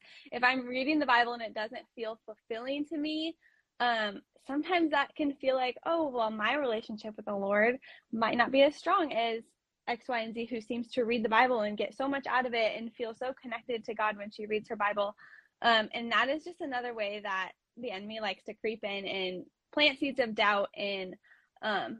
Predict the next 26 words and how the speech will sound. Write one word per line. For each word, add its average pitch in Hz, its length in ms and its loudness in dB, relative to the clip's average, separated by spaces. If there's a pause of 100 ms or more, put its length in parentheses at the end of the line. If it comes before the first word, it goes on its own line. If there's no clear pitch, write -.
(140)
our 220 300 4
walks 202 320 -6
with 233 140 -6
the 247 80 -2
Lord. 262 380 4
And 240 220 -6
so 240 160 -6
just 262 220 -8
remember 233 440 -4
that 202 220 -6
every 247 340 2
word, 208 400 0
<laughs> 247 460 -8
if - 120 -12
you're 302 120 2
feeling 269 240 -2
this 233 140 -4
way, 196 240 0
every 262 240 0
word 226 320 0
that 202 140 -4
you 214 160 -8
read 202 200 -6
is 202 160 -12
from 208 220 -4
God. 180 280 2